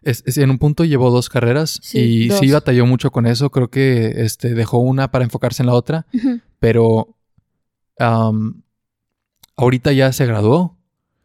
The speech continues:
Speaker 1: ya, este, hizo su estu-, ya hizo su posgrado,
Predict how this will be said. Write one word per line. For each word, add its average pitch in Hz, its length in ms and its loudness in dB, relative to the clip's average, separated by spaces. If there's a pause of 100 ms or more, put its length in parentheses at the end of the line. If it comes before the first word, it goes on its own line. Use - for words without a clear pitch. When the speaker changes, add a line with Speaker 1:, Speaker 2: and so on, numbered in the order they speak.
(240)
Speaker 1:
ya, 117 600 0
este, 113 960 0
hizo 120 240 0
su 131 120 -2
estu-, 139 400 -4
ya 123 260 2
hizo 127 180 -2
su - 160 -6
posgrado, 147 680 0